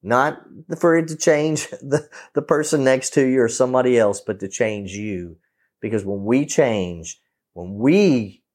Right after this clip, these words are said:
develop and we change and we grow, then we can be the true light of the gospel of Jesus Christ to other people. So in this daily devotional, in, um, the first one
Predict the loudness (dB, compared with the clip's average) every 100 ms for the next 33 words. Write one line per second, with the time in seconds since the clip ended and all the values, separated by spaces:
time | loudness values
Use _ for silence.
0 | _ _ _ -4 2 2 2 0 -4 -10
1 | -2 0 0 0 0 0 -6 -8 -2 -2
2 | 0 -2 -2 -8 -14 _ _ _ _ -8
3 | -6 0 0 2 -2 2 2 2 0 -2
4 | -2 -2 0 2 2 4 4 4 2 -4
5 | -6 -4 0 0 0 -6 -8 -6 -6 -8
6 | -8 -8 -6 -6 -6 -8 -6 -8 -12 -14
7 | -14 -20 _ _ _ _ -2 0 2 0
8 | 2 4 4 2 4 2 2 -4 -4 -4
9 | -6 -10 _ _ -2 -2 -2 -2 -2 -6
10 | -14 _ -10 -4 0 2 0 0 0 2
11 | 2 -2 -8